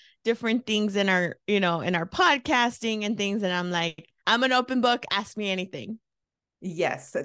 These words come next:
Speaker 2: thank you. Myra has been so phenomenal. Like, she is such a great podcaster, and she was helping me out. Like, I remember when I, when we s-, when we met, you know, a little bit more than a year ago, I was like, "Oh my God, my podcast is a mess," and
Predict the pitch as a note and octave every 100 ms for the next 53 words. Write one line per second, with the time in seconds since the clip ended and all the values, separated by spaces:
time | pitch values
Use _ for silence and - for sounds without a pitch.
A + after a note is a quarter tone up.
0 | F3+ E3+ E3 D#3+ D#3 E3 G#3+ B3+ G#3+ F#3
1 | D#3+ F3 F3+ - - - - F3 F3+ G3
2 | G#3 G#3 F#3 D#3+ D3 D3 C#3+ C#3 C3+ D#3+
3 | D#3 D3+ - - - - G#3 B3+ B3 G#3
4 | - A#3 F3+ F3 F3+ - C#3 C#3 D#3 D#3
5 | E3 A3 G#3+ - E3 - D#3+ E3 D#3+ E3
6 | D#3+ E3+ D#3+ D3+ C#3+ D3+ C#3+ D#3+ F3+ G3
7 | G3 F3+ E3+ D#3+ - G#3+ F#3+ F#3+ F#3 G3+
8 | - G3 F3+ F3 E3+ E3+ B3+ G3 - E3+
9 | E3 E3 D#3+ F3 E3 F3 E3+ E3 D#3+ D3
10 | F3 G#3+ E3+ E3+ F#3 G3+ G#3 G#3+ G#3+ C#4+
11 | F4 D#4+ E4 D#4+ D#4+ D4+ - - - -
12 | _ A#3+ B3 C4+ C#4 D#4 D4+ D4 A3 A3+
13 | B3 A3 G3+ A3+ A#3+ A#3+ - F3 F3+